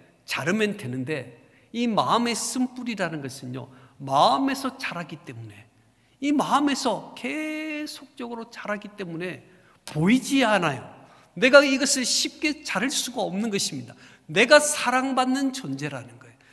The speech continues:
내가 귀하게, 너무 귀하게 하나님이 나를 사랑하신다라는 이 존재임을 생각하지 못하면 내 마음의 쓴뿌리가 얼마나, 얼마나 많이 자라는지 몰라요.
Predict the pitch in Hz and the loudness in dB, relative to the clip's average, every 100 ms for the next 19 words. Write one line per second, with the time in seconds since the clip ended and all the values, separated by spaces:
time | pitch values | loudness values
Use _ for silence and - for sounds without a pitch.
0 | _ - 254 269 254 262 - - 262 285 | _ -2 4 6 6 0 -8 -2 0 2
1 | 294 285 226 151 - - - 247 330 339 | 0 2 0 0 -8 -16 -8 4 4 4
2 | 339 330 - 254 240 226 233 - 240 226 | 0 -2 -4 0 0 0 -2 -2 -2 -2
3 | 220 202 190 214 202 - 208 208 202 202 | -4 2 4 4 -2 -6 -2 0 0 -4
4 | 220 190 190 180 170 - - - 247 294 | -4 -2 -2 -2 -4 -6 -16 -6 2 4
5 | 285 285 214 220 233 277 240 226 208 - | 4 0 -2 0 0 2 0 0 -2 -4
6 | 285 262 262 226 226 208 - 208 226 226 | -2 -4 -4 -8 -10 -14 -12 -10 -8 -10
7 | - - - 220 269 294 269 254 247 247 | -12 -20 -14 0 2 4 6 4 2 -2
8 | - 277 254 - 247 226 220 185 214 311 | -6 -4 -4 -4 -2 2 2 2 0 0
9 | 320 320 320 311 294 269 254 247 240 214 | 0 0 -2 -2 -4 -4 -4 -4 -4 -4
10 | 180 190 190 139 131 127 139 143 127 127 | -4 -6 -10 -10 -8 -8 -10 -10 -12 -12
11 | 123 127 | -14 -16